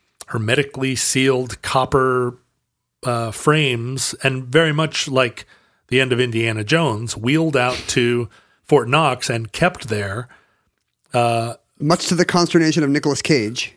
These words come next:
Speaker 1: Yeah, that's right. Well, no, I mean, uh, the real documents were kept in a
Speaker 2: <laughs>
Speaker 1: strangely subterranean cave underneath a gas station somewhere.
Speaker 2: It's like Saddam Hussein. You got, you got a bunch of fake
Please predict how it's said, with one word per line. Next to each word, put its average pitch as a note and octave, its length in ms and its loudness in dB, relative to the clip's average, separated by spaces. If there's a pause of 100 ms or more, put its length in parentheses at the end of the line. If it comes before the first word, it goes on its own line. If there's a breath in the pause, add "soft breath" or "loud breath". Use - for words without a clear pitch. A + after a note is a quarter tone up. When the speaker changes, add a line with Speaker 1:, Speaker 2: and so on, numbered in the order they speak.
(140)
Speaker 1:
Yeah, A2 320 -2
that's F#2 240 -8
right. A#2+ 280 0
Well, D#3+ 220 6
no, D3+ 300 2
I A#2+ 60 2
mean, A#2+ 260 -4
uh, B2 240 -2 (480)
the B2 160 2
real G#3 420 2
documents G#2+ 640 0
were A#2 140 -2
kept - 420 0 (540 loud breath)
in D3 180 2
a B2 220 2
Speaker 2:
<laughs> - 0 -
Speaker 1:
strangely F#3 1500 0
subterranean E3+ 880 -2
cave E3 420 2
underneath C#3+ 560 -2
a C3 400 0
gas D3 240 2
station F#2+ 380 -6
somewhere. F#2+ 440 -12 (120)
Speaker 2:
It's F3 120 -4
like G#3+ 120 4
Saddam F3+ 260 2
Hussein. D#3+ 320 2
You B2+ 80 -2
got, C3+ 160 0
you D#3 60 4
got E3+ 120 2
a E3 40 -2
bunch D3+ 240 -2
of B2 160 -2
fake - 560 -2